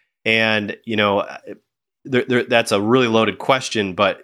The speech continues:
you know, some people might say, "Well, look at this eight cap I found in the middle of New Mexico." It's like, "Yeah, okay, but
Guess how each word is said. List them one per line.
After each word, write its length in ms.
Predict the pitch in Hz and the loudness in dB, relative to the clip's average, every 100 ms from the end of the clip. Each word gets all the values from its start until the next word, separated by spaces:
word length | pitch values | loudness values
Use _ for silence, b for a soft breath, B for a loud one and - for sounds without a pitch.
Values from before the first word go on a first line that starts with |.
| 110 | -6
you 80 | 107 | -4
know, 140 | 101 | 0
some 160 | 123 120 | 0 0
people 140 | 110 | 0
might 120 | 101 | 0
say, 80 | 101 | 0
"Well, 140 | 113 | 0
look 100 | 143 | 0
at 60 | 185 | 0
this 160 | 151 - | -2 0
eight 180 | 180 - | 0 2
cap 260 | 156 123 | -2 0
I 80 | 101 | -4
found 320 | - 104 104 | 0 0 2
in 80 | 104 | 0
the 60 | 120 | 2
middle 220 | 139 131 | 2 2
of 80 | 131 | 2
New 80 | |
Mexico." 600 | 131 147 - 117 - 90 85 | 2 2 0 -4 0 0 -2
It's 160 | - | -2
like, 240 | 95 90 131 | -2 0 0
"Yeah, 180 | 131 113 | 0 0
okay, 380 | 117 113 101 | 0 0 2
but 360 | 98 101 98 | 0 0 -2